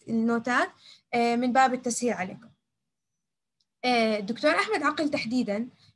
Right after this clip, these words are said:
بحب في بعض الأحيان يعطي لطلابه ملخصات، فبرضه هاي الملخصات بتكون كافية إنه الواحد يدرس عليها، لكن أنا شخصيا بشوف إنه الواحد يدرس من السلايدات أو من الكتاب ويتمكن منه ويفهمه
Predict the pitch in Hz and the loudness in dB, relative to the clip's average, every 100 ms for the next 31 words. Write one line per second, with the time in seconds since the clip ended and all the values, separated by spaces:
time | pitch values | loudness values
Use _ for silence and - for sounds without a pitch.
0 | - 240 302 294 - - _ _ 285 302 | -6 0 2 0 -6 -18 _ _ 2 4
1 | 302 269 262 277 247 247 269 285 285 254 | 2 0 0 0 0 2 0 0 0 0
2 | 240 240 247 247 233 226 226 220 190 - | 0 2 4 4 0 0 -2 -4 -6 -12
3 | _ _ _ 269 262 320 330 320 277 247 | _ _ _ 2 4 2 2 2 2 2
4 | 247 254 247 247 254 240 233 254 254 247 | -2 -4 -2 0 0 -4 -8 -2 0 0
5 | 247 - - _ 302 330 302 262 240 240 | -4 -8 -20 _ 0 0 2 0 0 0
6 | 240 240 226 220 220 208 214 202 202 247 | 0 0 -2 -2 -4 -6 -8 -8 -8 -8
7 | - - - - 320 349 349 311 - 311 | -12 -20 -14 0 2 2 0 -2 -2 2
8 | 320 262 - 302 277 254 269 254 269 262 | 2 0 -4 0 2 2 0 0 -2 -6
9 | - 247 233 247 240 220 233 233 254 254 | -6 -4 0 0 0 -4 -6 -6 -6 -4
10 | 247 247 240 247 233 208 254 262 269 277 | -4 -4 -4 -2 -2 -2 -4 -4 -4 -6
11 | - 196 - 254 240 262 302 349 330 294 | -6 -6 -6 -6 -4 -4 -4 -4 -2 0
12 | 202 196 _ _ - 269 349 - 220 185 | -2 -6 _ _ -2 2 2 0 -6 -8